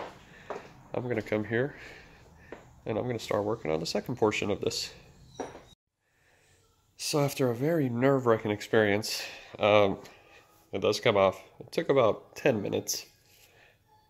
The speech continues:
after it was preheated. So, well, actually, I'm sorry, the total length of time. So I put it in there,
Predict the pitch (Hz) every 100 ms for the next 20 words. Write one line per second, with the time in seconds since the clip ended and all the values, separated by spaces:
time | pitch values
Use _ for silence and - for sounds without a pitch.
0 | _ - - 113 117 - 95 95 - 101
1 | 101 101 101 - - _ _ _ - -
2 | 98 98 _ - - - - - - -
3 | - - - - 156 - 151 151 113 104
4 | - 120 - 92 117 - - 120 156 139
5 | 107 101 104 - 87 - - - - -
6 | _ - - 110 98 95 - 113 - 143
7 | 139 117 110 107 117